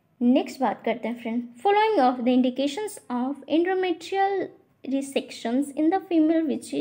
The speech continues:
with डीयूबी aspect, एक को छोड़कर ऐसा कौन सा इंडिकेशन है जो कि endometrial रिसेक्शन, रिसेक्शन में फीमेल में यूज़ किया जाता है डीयूबी?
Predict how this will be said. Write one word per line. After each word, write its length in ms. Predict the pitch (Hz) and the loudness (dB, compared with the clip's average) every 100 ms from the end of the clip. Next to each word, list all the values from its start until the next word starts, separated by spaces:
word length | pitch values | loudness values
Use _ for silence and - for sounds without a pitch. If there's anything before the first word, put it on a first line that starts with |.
| 320 - - _ _ _ | -6 -12 -20 _ _ _
with 320 | 427 466 - 240 262 294 | 0 0 -8 -14 -2 2
डीयूबी 480 | 247 247 247 233 - - | 2 2 0 0 -4 -6
aspect, 520 | - - - - _ | -12 -12 -14 -14 _
एक 180 | 277 277 | -8 -6
को 80 | 208 | -12
छोड़कर 540 | 214 - 214 - 233 240 | -14 -10 -10 -6 -4 -4
ऐसा 220 | 247 226 | -4 -4
कौन 220 | - 302 | -2 -2
सा 120 | - | 0
इंडिकेशन 580 | 269 240 240 220 - 233 | 0 0 -2 -6 -4 -6
है 180 | 226 247 | -4 -6
जो 80 | 240 240 | -6 -4
कि 60 | 262 - | -8 -2
endometrial 640 | 247 240 226 214 - 285 277 | 2 2 2 -4 0 0 0
रिसेक्शन, 400 | 240 - - - _ _ _ _ 370 | -2 -6 -10 -16 _ _ _ _ 0
रिसेक्शन 580 | 403 - - - 254 262 | 0 0 -4 -4 -2 2
में 240 | 302 453 - 294 - - | 0 -2 -8 -14 -14 -4
फीमेल 320 | 240 233 233 | -2 -2 0
में 120 | 277 370 | 0 0
यूज़ 320 | 247 196 - | -2 -4 -8
किया 180 | - - | -10 -10
जाता 260 | - - | -10 -6
है 120 | 233 | -6
डीयूबी? 400 | 226 247 - - | -4 -6 -8 -14